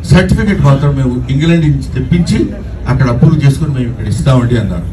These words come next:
అనగానే పెద్ద మనసుతో, ఆ, ఈ మన సేని ఇన్ఫ్రా వాళ్ళు, పేరం వాళ్ళు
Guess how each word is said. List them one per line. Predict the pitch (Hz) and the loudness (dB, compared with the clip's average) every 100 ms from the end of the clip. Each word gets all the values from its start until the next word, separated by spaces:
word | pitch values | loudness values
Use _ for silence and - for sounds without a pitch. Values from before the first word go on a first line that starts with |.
| - - - | -10 -10 -4
అనగానే | 120 135 139 143 196 - - - - | 2 4 6 4 0 -4 -10 -8 -4
పెద్ద | 127 | 0
మనసుతో, | 139 135 - - 131 127 - - - - - 117 | 0 0 -4 -6 -6 -6 -10 -12 -14 -14 -12 -8
ఆ, | 113 110 107 107 104 - - - | -8 -8 -8 -10 -10 -12 -12 -12
ఈ | - | -10
మన | - 113 101 | -10 -6 -4
సేని | 127 131 127 127 | 0 2 4 4
ఇన్ఫ్రా | 123 - 120 - 123 | 4 0 -2 0 4
వాళ్ళు, | 120 117 117 113 - - - - - | 4 4 2 0 -4 -10 -10 -4 -2
పేరం | 123 123 117 | -2 -2 -2
వాళ్ళు | 113 101 | -2 -2